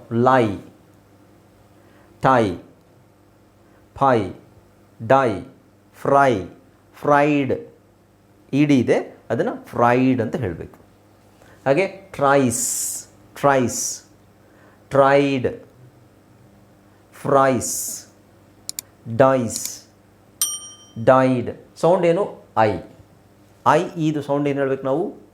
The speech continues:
ಐ ಅಂತಲೇ ಹೇಳಬೇಕು. സൊസൈറ്റി, വെറൈറ്റി,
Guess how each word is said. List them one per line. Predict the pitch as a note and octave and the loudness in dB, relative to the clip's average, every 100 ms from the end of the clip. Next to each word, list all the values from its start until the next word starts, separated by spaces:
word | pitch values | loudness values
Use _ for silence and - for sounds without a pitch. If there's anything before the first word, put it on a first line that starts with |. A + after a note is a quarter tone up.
| - | -6
ಐ | G2+ G2 - | -4 -4 -8
ಅಂತಲೇ | G#2 D#3 | -10 -8
ಹೇಳಬೇಕು. | A#2+ E2+ D#2+ - _ _ _ _ _ _ - - | -8 -12 -16 -20 _ _ _ _ _ _ -10 -2
സൊസൈറ്റി, | D3 - - - C3+ C#3 C#3 C#3 - C3 G2+ - - _ _ _ _ _ _ _ _ _ _ _ _ - A2 | -2 -2 -8 0 2 4 2 -2 -8 -10 -10 -12 -20 _ _ _ _ _ _ _ _ _ _ _ _ -8 2
വെറൈറ്റി, | D3 - A2 G#2+ B2 C3+ C#3+ - - | 2 2 -6 0 2 2 0 -6 -10